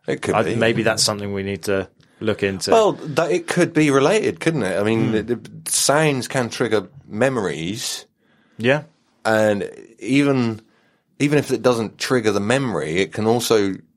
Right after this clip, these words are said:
Speaker 1: trigger the emotional response to a memory, even though you're not necessarily thinking about it at the time. Same
Speaker 2: Yeah.
Speaker 1: with smells can.
Speaker 2: Mm.
Speaker 1: Same, same with visual cues. Some visual cues can also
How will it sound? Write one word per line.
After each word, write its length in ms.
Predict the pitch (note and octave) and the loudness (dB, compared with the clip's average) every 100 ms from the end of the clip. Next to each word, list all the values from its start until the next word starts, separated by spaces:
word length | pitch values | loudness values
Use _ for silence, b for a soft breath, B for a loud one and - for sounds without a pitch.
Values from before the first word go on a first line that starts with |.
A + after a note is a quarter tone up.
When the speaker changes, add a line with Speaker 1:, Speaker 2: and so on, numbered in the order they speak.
| _ | _
Speaker 1:
trigger 260 | - A#2 G2+ | -6 -2 0
the 100 | G2 | 2
emotional 540 | F#2+ G#2 G2+ - G#2 F2+ | 2 2 0 0 -4 -4
response 600 | F#2+ - A#2+ B2+ F2+ - | -4 -2 0 0 -2 -8
to 160 | G2 D#2+ | -2 -2
a 60 | |
memory, 440 | D#2 D2 D2 D#2 G2 | -2 -4 -4 -2 -2
even 340 | G#2 G#2+ G#2 | 0 0 2
though 140 | G#2 | 2
you're 220 | G2+ G2 G#2 | 2 2 2
not 280 | E2+ - | 2 -2
necessarily 720 | C2 G#2 G#2 A2 - G#2 F#2+ F#2+ - | -4 -2 0 0 2 2 2 -2 -4
thinking 520 | - - C#3+ C3+ - D#2 | -8 -2 -2 -2 -6 -4
about 300 | D#2 C#2+ - | -2 -2 -2
it 260 | D#2+ D#2 _ _ _ | -6 -6 _ _ _
at 160 | - - | -8 -6
the 60 | E2 | -4
time. 560 | C3 D3 E2 - - _ _ _ _ _ _ _ | 0 0 0 -6 -18 _ _ _ _ _ _ _
Same 220 | - G2 | -4 0
Speaker 2:
Yeah. 60 | D#3+ | 0
Speaker 1:
with 100 | D3 | 0
smells 460 | - A2 D3 C3+ | 0 2 2 2
can. 440 | - E2 C#2+ - - _ b b b b b b b b | -2 -8 -10 -12 -18 _ b b b b b b b b
Speaker 2:
Mm. 120 | - E3 | -4 0
Speaker 1:
Same, 220 | C#3+ - | 0 0
same 180 | - C#3+ | 0 2
with 140 | E3 | 2
visual 380 | G#2 D#3+ D#3+ A2 | 2 2 4 0
cues. 420 | D#2+ - E2+ D#2 | -2 -6 -6 -6
Some 180 | - E2+ | -8 -8
visual 380 | E2 G#2+ C#3 G#2+ | -4 -4 -2 -4
cues 440 | E2+ F#2+ F2 E2 - | -4 -4 -4 -6 -8
can 120 | F2+ | -4
also 500 | A2+ B2 F2 E2 | -4 -2 -2 -2